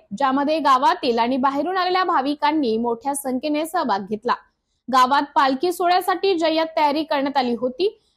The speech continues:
गल्ली गल्लीत स्वच्छता करण्यात आली होती आणि घरोघरी रांगोळ्या काढण्यात आल्या.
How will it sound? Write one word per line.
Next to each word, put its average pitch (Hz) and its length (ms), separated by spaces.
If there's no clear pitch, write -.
गल्ली 311 280
गल्लीत 403 320
स्वच्छता 349 560
करण्यात 294 380
आली 226 160
होती 208 360
आणि 226 220
घरोघरी 240 580
रांगोळ्या 311 420
काढण्यात 262 420
आल्या. 220 140